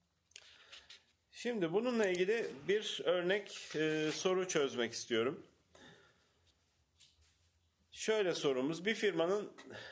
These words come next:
toplam hasıla fonksiyonu verilmiş. Q'nun bir fonksiyonu olarak on iki Q eksi iki Q kare. Ve toplam maliyet fonksiyonu da,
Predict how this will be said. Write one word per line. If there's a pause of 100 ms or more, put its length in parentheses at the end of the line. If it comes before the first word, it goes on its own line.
toplam
hasıla
fonksiyonu
verilmiş. (160)
Q'nun
bir
fonksiyonu
olarak
on
iki
Q
eksi
iki
Q
kare. (680)
Ve
toplam
maliyet
fonksiyonu
da,